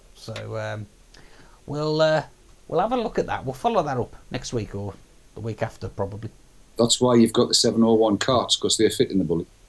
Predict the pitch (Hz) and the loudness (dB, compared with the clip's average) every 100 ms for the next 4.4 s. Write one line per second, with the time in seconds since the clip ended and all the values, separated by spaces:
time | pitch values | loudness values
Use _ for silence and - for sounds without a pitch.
0 | _ _ _ - - _ _ _ - _ | _ _ _ -20 -20 _ _ _ -20 _
1 | - - 151 131 135 123 123 127 - - | -18 -2 0 2 2 0 0 -2 -4 -10
2 | 113 104 104 117 135 101 110 110 104 98 | -10 -10 -8 -6 -6 -8 -10 -10 -10 -12
3 | 95 - - - - - 104 101 113 104 | -16 -20 -20 -20 -20 -16 -16 -14 -14 -14
4 | 104 87 90 | -16 -16 -18